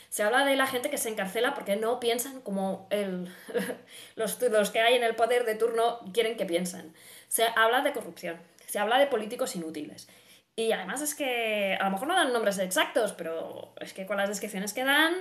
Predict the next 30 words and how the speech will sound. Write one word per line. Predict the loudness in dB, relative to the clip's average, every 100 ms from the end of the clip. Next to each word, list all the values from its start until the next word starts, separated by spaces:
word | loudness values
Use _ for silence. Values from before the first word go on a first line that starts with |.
| -6
sabes | -2 0 0
perfectamente | -2 -4 -2 -2 2
de | 6 6 6
lo | 2
que |
están | 0 -2
hablando. | -2 0 0 -2 -6 -12 -20 -12 -6
Y |
eso | -2 0
me |
ha | 2
parecido | 2 2 2 0
muy, | 0 0 0
muy, | 0 0 0
muy | 0 0
atrevido | 0 0 0
de | 0
ellas, | 0 -2 -2 -4 -4
<laughs> | -4 -6
sobre | -4 -2 -2 0
todo | 0 2
por | 0
eso, | -4 -6
porque | -8 -4 -4 -4 -6 -14 -6
no |
se | -2
han | -2
cortado | 0 0 0
un | 0
pelo. | -4